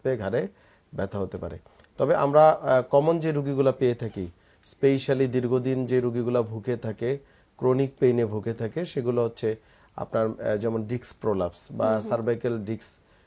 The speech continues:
Speaker 1: লেশন or ডিজিজ। অনেক সময় ডিস্কে আপনার স্পাইন, আহ, ক্যানাল স্টোনোসিস থাকতে পারে, ডিস্ক বালজিং থাকতে পারে, ডিস্ক
Speaker 2: মানে,
Speaker 1: প্রোলাপস
Speaker 2: আহ,
Speaker 1: থাকতে পারে।
Speaker 2: ক্যানালটা সরু হয়ে যায়।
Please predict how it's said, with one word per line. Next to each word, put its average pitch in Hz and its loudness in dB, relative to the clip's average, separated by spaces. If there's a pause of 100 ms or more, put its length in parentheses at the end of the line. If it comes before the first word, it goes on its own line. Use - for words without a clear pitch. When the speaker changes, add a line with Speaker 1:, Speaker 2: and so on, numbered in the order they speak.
(120)
Speaker 1:
লেশন 123 0
or 139 6
ডিজিজ। 110 -4 (340)
অনেক 123 0
সময় 123 2
ডিস্কে 117 0 (420)
আপনার 113 0
স্পাইন, 120 2
আহ, - -4 (1080)
ক্যানাল 123 2
স্টোনোসিস 123 -2
থাকতে 117 -6
পারে, 113 2 (380)
ডিস্ক 123 -4
বালজিং 120 0
থাকতে 123 -4
পারে, 117 0
ডিস্ক 113 -6
Speaker 2:
মানে, 262 -4
Speaker 1:
প্রোলাপস 233 2
Speaker 2:
আহ, 240 -2
Speaker 1:
থাকতে 233 -2
পারে। 262 4
Speaker 2:
ক্যানালটা 277 0
সরু 269 -2
হয়ে 247 -4
যায়। 190 -8